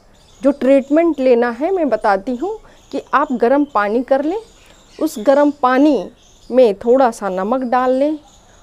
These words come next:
और उसका गार्गिल करें। अगर आप मार्केट से जो एक सॉल्यूशन होता है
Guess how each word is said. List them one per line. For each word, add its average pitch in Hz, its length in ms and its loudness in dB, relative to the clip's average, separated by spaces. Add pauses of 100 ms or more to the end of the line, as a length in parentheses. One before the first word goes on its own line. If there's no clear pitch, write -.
(300)
और 277 160 4 (220)
उसका 262 280 -4
गार्गिल 185 680 -6
करें। - 280 -6 (800)
अगर 349 360 2 (140)
आप 202 260 0 (920)
मार्केट 233 500 0
से 214 380 0 (680)
जो 190 240 2 (1200)
एक 262 120 0
सॉल्यूशन 311 520 0
होता 233 320 0
है 214 320 -4